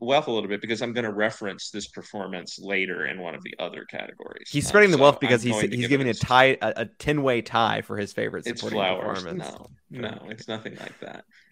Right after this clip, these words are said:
Speaker 1: Um, but I'm, the performance I'm gonna choose, therefore, is, uh, Bill Murray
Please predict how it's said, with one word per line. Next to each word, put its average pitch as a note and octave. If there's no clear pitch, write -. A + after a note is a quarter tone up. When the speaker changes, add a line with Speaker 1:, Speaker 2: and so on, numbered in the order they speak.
Speaker 1:
Um, G#2
but D#3+
I'm, D#3+
the B2+
performance D#3+
I'm D3+
gonna C3
choose, A2
therefore, G#2
is, F#2
uh, G2
Bill C3+
Murray G2